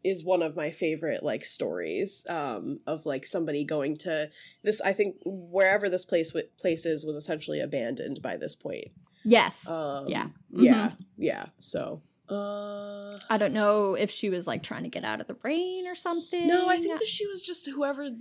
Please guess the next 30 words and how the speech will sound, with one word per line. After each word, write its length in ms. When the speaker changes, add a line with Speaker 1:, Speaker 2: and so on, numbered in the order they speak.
Speaker 1:
this 240
was 280
that 100
experienced 680
it 140
was 120
just 200
walking 360
around 600
and, 380
and 240
just 140
decided 480
to 60
peek 260
into 140
the 100
windows 460
for 120
whatever 360
reason, 500
but 140
I 100
can't 560
remember 520
Speaker 2:
Okay. 100
Speaker 1:
what 160
that 160
is 120
from. 460